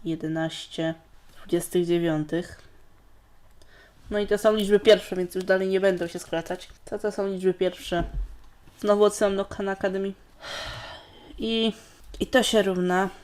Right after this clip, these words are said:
mniej więcej minus zero trzydzieści osiem. Jeśli chcecie te poprzednie punktowe, też możecie sobie policzyć, podzielić, wystarczy i możecie sobie porównać. No więc tak właśnie wygląda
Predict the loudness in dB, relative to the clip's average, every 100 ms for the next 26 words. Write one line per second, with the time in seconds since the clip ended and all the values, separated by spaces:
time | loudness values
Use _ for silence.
0 | -20 -16 -10 -4 -2 0 0 -2 -4 -2
1 | -2 -4 -12 -20 -16 -6 -4 -2 -4 -6
2 | -6 -2 -2 -4 -10 -8 -8 -8 -6 -6
3 | -6 -12 -16 -18 -18 -18 -20 -20 -20 -20
4 | -20 -20 -10 -8 -8 -14 -20 -20 -14 -8
5 | -8 -8 -16 -20 -10 -4 -4 -2 -2 -2
6 | 0 2 2 -2 -4 2 2 2 -2 -4
7 | 2 2 2 -4 -8 -10 -10 -8 -8 -6
8 | -6 -6 -10 -10 -8 -4 -4 -4 -12 -10
9 | -10 -8 -12 -10 -8 -8 -8 -12 -20 -20
10 | _ _ _ -14 -8 -6 -6 -8 -8 -8
11 | -4 -2 -2 -6 -10 -12 -12 -16 -16 -18
12 | -20 -20 -20 -8 0 2 2 -2 -8 -10
13 | -18 -20 -20 -20 _ 4 6 4 4 0
14 | -2 2 2 2 4 4 4